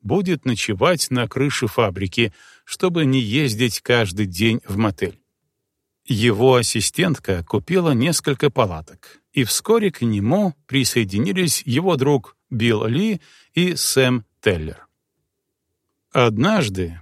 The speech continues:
после того, как они почти до часа ночи осматривали сборочные линии аккумуляторных модулей и блоков, они поднялись на крышу, разожгли костёр в небольшой переносной чаше и заговорили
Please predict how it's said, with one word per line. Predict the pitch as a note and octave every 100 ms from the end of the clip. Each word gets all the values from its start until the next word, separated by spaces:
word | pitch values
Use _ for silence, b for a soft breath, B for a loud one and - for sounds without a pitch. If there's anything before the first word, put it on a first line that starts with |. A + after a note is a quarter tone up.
| -
после | A#2+ A2+ A#2+
того, | - A2 G2+ B2+
как | - A2+ A2+
они | G#2+ B2 A2+
почти | A2+ G2+ - - C#3+
до | B2 A#2
часа | G2 C3 B2 B2
ночи | G#2+ C3 B2+ - B2+
осматривали | B2 G#2+ B2 B2+ A#2 A#2 A2+ A#2
сборочные | F#2+ G2 C3 A#2+ - A2+ G#2+
линии | G#2 B2+ A2+ A2+ -
аккумуляторных | B2+ A2+ A#2 G#2+ B2 A#2 A#2 A#2+ -
модулей | A2+ A#2 A#2 G#2+ A2
и | C3+
блоков, | A2 E3 G3+ G2+ - _ _ B B B B B
они | A#2 E3 B3
поднялись | G#3 D#3 B2 A#2 F#3 -
на | - A2
крышу, | - G3+ F3+ F3 E3+ C3 _ _
разожгли | A#2+ C3 B2 A2 A2+ G3+
костёр | - A2 - - F3 G#3 G3
в | - A#2
небольшой | D#3 C#3+ B2+ - - E3+ D#3+
переносной | - C3+ C#3 B2+ - C#3
чаше | B2 - C3 - C3 A#2+ b b b
и | D3 G#3+ G#3+
заговорили | A2 B2+ A2+ G2+ G2+ G3 F#3+ F3 D3